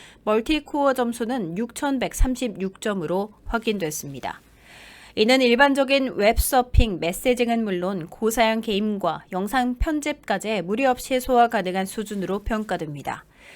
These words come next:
경쟁 제품인 모토로라 레이저 플러스 이공이오의 점수와 비교하면 싱글 코어는 천팔백구십육 점, 멀티 코어는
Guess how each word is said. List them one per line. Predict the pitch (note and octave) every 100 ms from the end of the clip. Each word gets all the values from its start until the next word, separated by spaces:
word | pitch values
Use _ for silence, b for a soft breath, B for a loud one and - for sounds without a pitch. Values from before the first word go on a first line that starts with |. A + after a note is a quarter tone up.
| B
경쟁 | - A3+ A#3+ C4
제품인 | B3+ B3 B3+ A#3+ C#4 F#3+ F3+
모토로라 | B3 - C#4+ C4 A#3
레이저 | G3 F#3 A3+ B3+
플러스 | B3+ A#3 G3+ -
이공이오의 | - G3+ A3 A3+ A3+ G3+ A3 A3+ A3
점수와 | G#3 G3 G#3 G3+ G3
비교하면 | - G#3+ G#3 G#3+ E3+ F3+ G3+ - B B B -
싱글 | D4 C#4+ D4
코어는 | - B3+ C4+ D4
천팔백구십육 | - D4+ D4 B3 B3 A#3 G#3 A3 F3+ G3 -
점, | F3+ D3+ F#3
멀티 | F#3+ F#3 G3+ B3 A#3+
코어는 | - A#3 G3+ B3